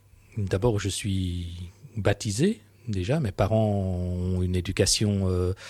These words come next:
religieuse, euh, pratiquante au grand moment, on va dire, à un certain moment.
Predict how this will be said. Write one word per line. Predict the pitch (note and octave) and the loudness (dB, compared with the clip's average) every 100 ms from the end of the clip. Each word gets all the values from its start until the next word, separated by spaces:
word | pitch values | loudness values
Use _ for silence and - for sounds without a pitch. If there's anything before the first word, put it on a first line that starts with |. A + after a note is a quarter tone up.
| - - | -16 -4
religieuse, | G2+ G2 F#2 F#2+ G2 D#3 G#3+ F#3+ | -2 0 0 0 2 4 4 2
euh, | A2+ G2+ G2 - | 0 2 0 0
pratiquante | - A#2 - - C3 B2+ A#2 | 2 2 0 0 2 2 2
au | G2+ | 2
grand | F#2 A2 | 4 2
moment, | A2+ G#2+ B2+ A#3 B3 | 4 2 2 0 -2
on | A2+ | -2
va | G#2 F#2+ | -2 -2
dire, | A2+ C#3 | -2 -2
à | G#2+ G2 | -2 -2
un | |
certain | F#2 - - G2+ | -4 -6 -4 0
moment. | G2 A#2 A3 | 0 2 0